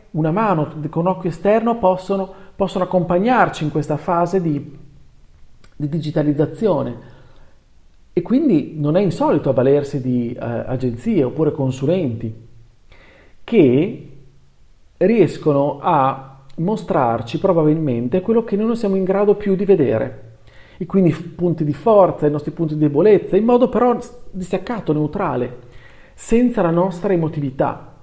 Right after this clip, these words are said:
senza uno sguardo troppo autocentrato per cui si fa fatica ad essere, ad essere neutrali.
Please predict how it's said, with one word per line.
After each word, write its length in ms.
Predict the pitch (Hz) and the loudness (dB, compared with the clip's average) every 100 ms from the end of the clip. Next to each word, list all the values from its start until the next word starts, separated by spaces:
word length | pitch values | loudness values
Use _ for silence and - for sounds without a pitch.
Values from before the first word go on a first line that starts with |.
| - - | -20 -18
senza 440 | - 190 220 226 | -4 -2 0 -2
uno 120 | 185 | -2
sguardo 500 | 147 165 190 220 214 | 2 4 4 4 0
troppo 760 | - 190 185 - 208 214 214 - - - - | 4 4 4 2 2 4 2 -8 -20 -18 0
autocentrato 1080 | 165 175 175 - 156 151 170 165 165 220 | 2 4 2 0 -2 0 0 0 0 -2
per 240 | 220 175 170 | 0 0 0
cui 720 | 170 156 165 190 - - - - | 2 4 4 0 -8 -20 -20 -20
si 160 | - 165 | -8 -4
fa 120 | 165 | -2
fatica 840 | 147 208 180 135 - 123 117 - - | -4 -2 -2 -2 -2 -4 -6 -16 -8
ad 160 | 135 | 2
essere, 720 | 135 127 - 135 120 120 117 - - - - - | 4 2 -2 -2 0 -2 -6 -14 -20 -20 -20 -20
ad 240 | - 143 147 | -8 -2 0
essere 420 | 143 170 143 135 | 0 0 2 2
neutrali. 580 | 135 127 - 98 98 | 2 -2 -4 -6 -8